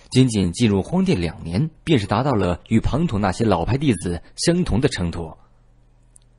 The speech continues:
哼，究竟有没有能耐，要试过才知道，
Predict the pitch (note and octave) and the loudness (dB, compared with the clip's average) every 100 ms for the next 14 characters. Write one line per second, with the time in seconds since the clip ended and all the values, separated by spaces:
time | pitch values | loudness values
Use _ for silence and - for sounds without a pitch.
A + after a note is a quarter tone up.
0 | _ _ _ _ _ - - - - - | _ _ _ _ _ -2 -2 -2 -8 -20
1 | - - _ - G#2 F#2 G#2 F#2 E2 F#2 | -20 -20 _ 0 2 4 2 0 0 2
2 | F#2+ E2+ G2 G2 F2+ F2+ - - A2 F#2 | 2 2 2 0 0 -6 -10 2 4 4
3 | - G#3 F2+ E2+ E2+ E2+ F#2+ F#2 | 4 4 4 -2 -4 -2 -2 -2